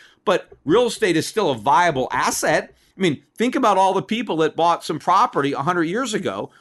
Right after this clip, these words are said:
I mean, what's it worth today, even adjusted for inflation? A lot of property has held on to its value. Sure, you've had to maintain it. You've had to pay taxes on it. But if you've been collecting rental income on it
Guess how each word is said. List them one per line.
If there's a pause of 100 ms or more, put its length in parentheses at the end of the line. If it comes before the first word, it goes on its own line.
I
mean,
what's
it
worth
today,
even
adjusted
for
inflation?
A
lot
of
property (200)
has
held
on
to
its
value. (180)
Sure, (120)
you've
had
to
maintain
it.
You've
had
to
pay
taxes
on
it. (220)
But
if
you've
been
collecting
rental
income
on
it